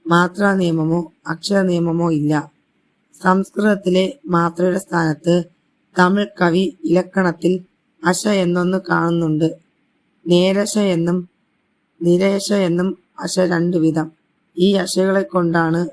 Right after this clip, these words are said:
തമിഴർ ഗണം അല്ലെങ്കിൽ ചീർ ഉണ്ടാക്കുന്നത്. എന്നാൽ ഭാഷയിൽ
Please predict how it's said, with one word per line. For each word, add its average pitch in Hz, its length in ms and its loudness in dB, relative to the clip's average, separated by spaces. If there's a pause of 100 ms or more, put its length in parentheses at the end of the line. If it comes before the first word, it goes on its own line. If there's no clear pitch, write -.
(180)
തമിഴർ 165 440 0 (200)
ഗണം 170 400 0
അല്ലെങ്കിൽ 160 380 -2
ചീർ 185 280 0 (180)
ഉണ്ടാക്കുന്നത്. 156 720 0 (1000)
എന്നാൽ 175 380 2 (400)
ഭാഷയിൽ 180 600 0